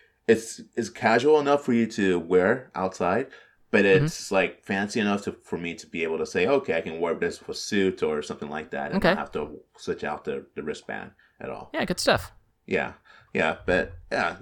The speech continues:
Speaker 1: uh, it was interesting. It's good. I like it a lot. But yeah, I mean,
Speaker 2: Yeah.
Speaker 1: it's interesting. I feel like the whole fitness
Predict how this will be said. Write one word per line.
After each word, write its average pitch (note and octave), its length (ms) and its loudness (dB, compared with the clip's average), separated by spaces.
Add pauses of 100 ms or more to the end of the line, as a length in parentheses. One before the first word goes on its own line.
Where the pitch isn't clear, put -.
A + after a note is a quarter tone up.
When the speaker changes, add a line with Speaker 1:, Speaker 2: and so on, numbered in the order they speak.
Speaker 1:
uh, B2+ 160 0
it D3 80 2
was C3+ 160 6
interesting. - 400 -6
It's D3 180 4
good. - 380 4
I A2+ 80 2
like G#2+ 200 2
it F#2 60 4
a F2+ 40 4
lot. E2+ 320 2 (360)
But C3+ 120 6
yeah, C3+ 260 10
I B2+ 60 4
mean, B2 120 6
Speaker 2:
Yeah. G#2+ 240 4 (120)
Speaker 1:
it's C#3+ 180 -2
interesting. D3+ 400 0
I A2+ 200 0
feel D#3 200 4
like C#3 360 2
the A2 120 2
whole A#2 880 6
fitness - 680 -2